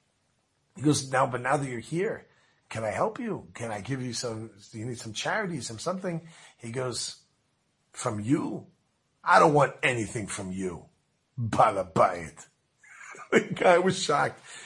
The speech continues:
He's never seen such a reaction. Okay, the guy walks out.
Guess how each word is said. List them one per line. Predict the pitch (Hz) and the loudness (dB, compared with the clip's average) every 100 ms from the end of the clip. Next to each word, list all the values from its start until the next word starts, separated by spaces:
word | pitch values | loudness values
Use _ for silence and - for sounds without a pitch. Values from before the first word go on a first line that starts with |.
| - | 0
He's | 160 143 | 2 4
never | 147 151 | 4 4
seen | - 156 143 | 2 2 2
such | 156 123 | 0 0
a | 143 | 0
reaction. | 143 170 127 110 | 4 4 2 -2
Okay, | 120 120 214 254 233 | -4 -4 -6 -4 -4
the | 139 120 | -6 -2
guy | 113 | -2
walks | 110 131 143 117 - | 0 2 2 0 -4
out. | 107 82 - | -4 -4 -8